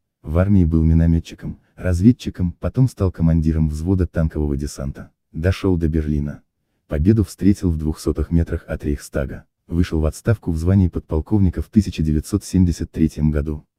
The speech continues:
Какой же он тяжелый, улыбается Михаил Григорьевич Полячков,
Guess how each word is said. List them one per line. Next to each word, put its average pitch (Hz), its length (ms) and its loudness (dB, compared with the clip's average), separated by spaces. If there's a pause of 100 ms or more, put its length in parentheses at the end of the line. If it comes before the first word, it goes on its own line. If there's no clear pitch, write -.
(160)
Какой 120 300 2
же 90 140 0
он 73 100 2
тяжелый, 80 580 0 (400)
улыбается 85 580 2
Михаил 80 400 2
Григорьевич 85 600 4
Полячков, - 580 -4